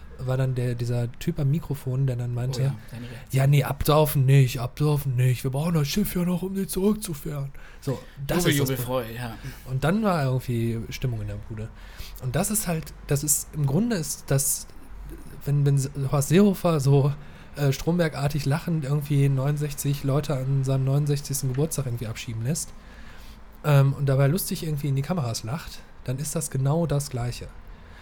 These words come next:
Speaker 1: Weil man muss ja
Speaker 2: Ja.
Speaker 1: immer bei Politikern noch so dieses, dieses Diplomatie-Päckchen, was so unter allem liegt, irgendwie wegdenken.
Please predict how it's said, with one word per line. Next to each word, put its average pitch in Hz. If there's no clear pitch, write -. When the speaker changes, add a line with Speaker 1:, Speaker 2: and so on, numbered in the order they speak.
Speaker 1:
Weil 135
man 143
muss 175
ja 175
Speaker 2:
Ja. 160
Speaker 1:
immer 208
bei 170
Politikern 156
noch 147
so 143
dieses, 127
dieses 123
Diplomatie-Päckchen, 139
was 113
so 117
unter 143
allem 127
liegt, 107
irgendwie 110
wegdenken. -